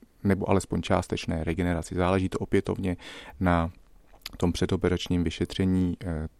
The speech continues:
tím, eh, elektromyografem a podle toho dochází k, eh, regeneraci. Takovou modernější metodou, kterou, kterou provádíme, je jednoznačně endoskopická,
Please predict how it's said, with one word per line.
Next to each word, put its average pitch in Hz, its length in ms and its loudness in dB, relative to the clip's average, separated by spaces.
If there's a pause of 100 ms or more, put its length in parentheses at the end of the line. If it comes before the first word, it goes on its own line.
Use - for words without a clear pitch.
(160)
tím, 87 260 -2
eh, 90 260 -2
elektromyografem 98 1000 0 (580)
a 92 220 4
podle 95 320 -2
toho 90 440 0 (220)
dochází 87 560 -2
k, - 80 -10
eh, 78 340 -4
regeneraci. 82 520 -4 (140)
Takovou - 260 0
modernější 107 640 4
metodou, 90 400 -2
kterou, 87 380 0 (340)
kterou 87 300 -2
provádíme, 90 760 0 (300)
je 87 120 2
jednoznačně 90 540 -2
endoskopická, 92 920 -2